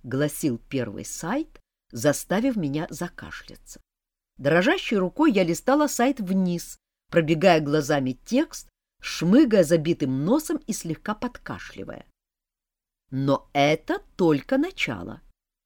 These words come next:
Мои глаза расширились от ужаса.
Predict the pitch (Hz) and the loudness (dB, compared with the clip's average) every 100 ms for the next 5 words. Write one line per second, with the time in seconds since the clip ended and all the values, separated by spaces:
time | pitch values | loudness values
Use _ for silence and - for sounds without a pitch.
0 | _ _ _ - 131 156 160 139 131 120 | _ _ _ -14 -8 -8 -6 -6 -6 -6
1 | 202 262 226 151 143 - - 247 240 220 | -4 -4 -2 -4 -4 -6 -4 -2 -2 -6
2 | - - - 117 104 104 - - | -8 -12 -14 -16 -16 -16 -16 -18